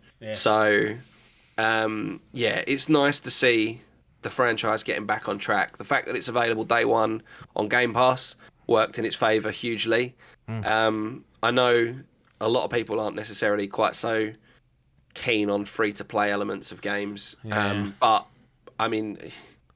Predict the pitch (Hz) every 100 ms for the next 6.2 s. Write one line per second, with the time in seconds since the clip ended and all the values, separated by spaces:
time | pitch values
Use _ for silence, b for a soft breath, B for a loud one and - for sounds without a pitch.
0 | _ _ _ _ _ - 120 - 139 135
1 | 131 - 127 120 113 95 - 104 - 101
2 | 104 104 101 107 107 110 135 107 90 101
3 | 101 101 98 101 113 95 98 104 101 98
4 | 98 98 101 101 98 104 104 104 - _
5 | B _ _ _ _ 98 104 104 101 98
6 | 95 104